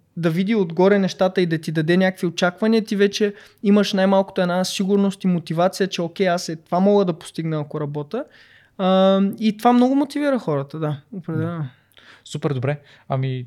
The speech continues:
Speaker 2: а, може би малко да последваме сега капацитетите, както, както каза и
Speaker 1: Давай.
Speaker 2: ти. А, ще се захвана за нещо, което ти каза много, а, доста по-рано. Един от нашите капацитети е креативността. И това, което аз извлекох от историята на,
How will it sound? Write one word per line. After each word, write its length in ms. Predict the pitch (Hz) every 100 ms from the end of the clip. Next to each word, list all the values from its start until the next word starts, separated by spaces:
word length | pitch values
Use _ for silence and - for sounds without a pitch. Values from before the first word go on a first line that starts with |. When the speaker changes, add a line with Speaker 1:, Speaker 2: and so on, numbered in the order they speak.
| 139
Speaker 2:
а, 300 | 131 131 131
може 460 | 143 147 147 160 175
би 60 |
малко 180 | 156 160
да 80 | 151
последваме 420 | 131 120 139 143
сега 160 | 123 135
капацитетите, 600 | 127 120 - 131 127 123
както, 680 | - 120 - 123 123 120 113
както 280 | 120 - 123 - - 131
каза 220 | 175 127 127
и 40 |
Speaker 1:
Давай. 120 | -
Speaker 2:
ти. 140 | 139 147 - - -
А, 320 | 127 127 123 220
ще 180 | - 143
се 100 | 123
захвана 380 | 127 120 170 175
за 80 | 151
нещо, 180 | 156
което 140 | - 139
ти 120 | 143
каза 220 | 139 135
много, 320 | 127 123 127 120 143
а, 240 | 123 117
доста 300 | 117 127 127
по-рано. 480 | 123 135 123 123 143 - _ -
Един 180 | 127 156
от 100 | 151
нашите 200 | 151 -
капацитети 520 | 135 131 - 147 147
е 400 | 135 127 120 120 -
креативността. 720 | 123 123 127 113 - 131 147 _ _ _
И 60 | 123
това, 160 | 139
което 220 | 147 151 151
аз 140 | -
извлекох 460 | 135 113 127 123 127
от 100 | 123
историята 480 | 107 135 131 127
на, 340 | 120 117 113